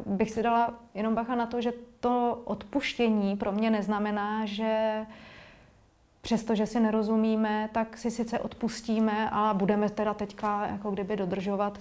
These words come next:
ty, eh, nějaký, eh, jak se tomu říká, nějaký ty rodinný. Vždycky se řekne, že vždyť jsme rodina.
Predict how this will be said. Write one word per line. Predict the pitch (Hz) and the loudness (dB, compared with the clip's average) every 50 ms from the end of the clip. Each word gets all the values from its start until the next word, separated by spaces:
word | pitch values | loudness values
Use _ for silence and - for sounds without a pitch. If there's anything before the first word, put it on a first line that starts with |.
| - - | -10 -6
ty, | 220 208 208 202 202 202 202 202 202 202 202 202 202 | -4 -2 0 0 0 0 0 0 0 -2 -2 -4 -4
eh, | 226 202 196 190 190 190 190 190 190 196 - - - - - - - - - | -4 -6 -6 -6 -6 -8 -8 -8 -10 -12 -14 -20 -20 -20 -20 -20 -20 -4 -2
nějaký, | 214 208 196 196 196 196 - - 220 202 202 202 196 - - - - - - - - - - - - - - - - - - - - - - - - - - - - - - - - | 0 2 2 2 0 -2 -4 -4 -4 -2 0 -2 -2 -2 -6 -10 -14 -18 -20 -20 -20 -20 -20 -20 -20 -20 -20 -20 -20 -20 -20 -20 -20 -20 -20 -20 -20 -20 -20 -20 -20 -20 -20 -10 -6
eh, | 196 185 180 175 175 175 | -4 -4 -2 -2 -2 -4
jak | 175 175 - | -4 -6 -8
se | - - 202 | -8 -10 -6
tomu | 202 214 202 190 185 | -4 -2 -2 -2 -2
říká, | 185 - 214 208 214 208 190 180 185 | 0 -2 -2 -2 0 0 0 0 0
nějaký | 185 180 175 175 175 - 190 | 0 -2 -4 -4 -4 -6 -10
ty | 185 - 190 | -6 -6 -4
rodinný. | - 180 175 180 175 196 202 196 196 196 196 196 190 190 185 185 185 185 180 - - - - - - - - - - - - - - - - - - - - - - | 0 0 0 2 2 2 4 4 4 4 2 2 0 -2 -2 -2 -4 -6 -8 -12 -16 -20 -18 -18 -18 -20 -20 -20 -20 -20 -20 -20 -20 -20 -20 -20 -20 -20 -20 -6 -4
Vždycky | 214 208 - - 214 | -4 -2 0 -2 -2
se | 214 220 208 | 0 0 0
řekne, | 214 208 208 220 214 | 0 0 0 -2 -2
že | 202 220 | 0 0
vždyť | 202 196 202 196 - | 0 0 -2 -2 -2
jsme | - 220 208 | -2 -2 0
rodina. | 214 208 185 208 208 190 165 165 | 0 2 2 2 0 0 -2 -4